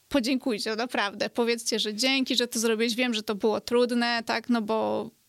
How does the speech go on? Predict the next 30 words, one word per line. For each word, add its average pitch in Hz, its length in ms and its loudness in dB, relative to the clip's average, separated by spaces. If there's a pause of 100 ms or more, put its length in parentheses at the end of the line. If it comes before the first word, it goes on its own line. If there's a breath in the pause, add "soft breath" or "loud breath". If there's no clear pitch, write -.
jakby 226 240 -2
nie, 247 180 2
nikt 302 280 0
nie 277 100 4
lubi 247 240 0
mieć 240 180 0
przekładanej 226 600 0
wizyty, 202 400 -4
no 247 140 0
bo 233 100 0
ludzie 226 180 -2
się 220 120 -4
do 220 120 -4
swoich 214 300 -4
terminów 226 480 -4
bardzo 202 300 -4
przywiązują, 208 680 -8
tak? - 260 -12 (380 loud breath)
Zwłaszcza 254 340 -2
jeżeli 226 260 2
czekali 226 380 0
na 208 100 -2
ten 220 180 -2
termin 220 360 -2
bardzo 208 300 -2
długo. 196 360 -6 (480 loud breath)
Mm, 226 280 -2
więc 240 200 -2
takie 254 220 -4
docenianie 294 720 4